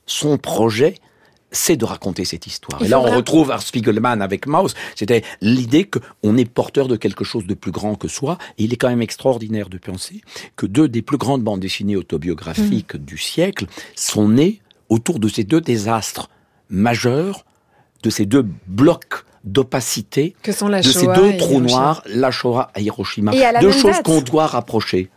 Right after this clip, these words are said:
Speaker 2: Et à la même date. Ils se
Speaker 1: Et à
Speaker 2: mettent
Speaker 1: la
Speaker 2: au
Speaker 1: même
Speaker 2: travail
Speaker 1: date.
Speaker 2: en mille neuf cent soixante-douze,
Speaker 1: C'est, c'est
Speaker 2: l'un
Speaker 1: quar-,
Speaker 2: et l'autre.
Speaker 1: quarante-cinq, c'est la libération des camps, c'est l'ouverture des camps, c'est l'horreur impensable, c'est la force du mal. Et l'autre,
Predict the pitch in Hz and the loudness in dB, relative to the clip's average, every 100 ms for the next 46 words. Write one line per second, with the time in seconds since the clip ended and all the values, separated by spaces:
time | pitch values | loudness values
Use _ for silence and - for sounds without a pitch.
0 | _ 240 226 208 214 220 247 339 - 233 | _ 2 4 2 0 0 2 0 -2 -4
1 | - 180 180 175 170 160 151 220 208 202 | 2 4 4 2 2 2 2 2 0 -2
2 | 196 240 - 208 214 202 190 254 - 202 | -2 -6 -2 0 0 0 0 0 0 0
3 | 208 202 185 - - 139 143 - 156 - | 0 -2 -8 -8 -4 0 0 0 -2 0
4 | 139 131 135 131 139 131 135 135 123 127 | 0 2 0 0 0 -2 -2 -2 0 0
5 | 131 123 - 113 117 135 123 - 113 113 | 0 -2 -4 -6 -4 -4 -4 -2 0 2
6 | 117 110 143 139 123 - - - 139 131 | 2 2 2 4 2 -2 -8 -2 -2 -2
7 | 110 - - 202 113 82 - 107 107 - | -6 -4 -4 -2 -2 -4 -6 -4 -4 -4
8 | - 143 - 95 95 104 143 196 - - | -4 -4 -6 -6 -2 0 -2 -4 -10 -6
9 | 107 104 131 165 | -2 2 2 2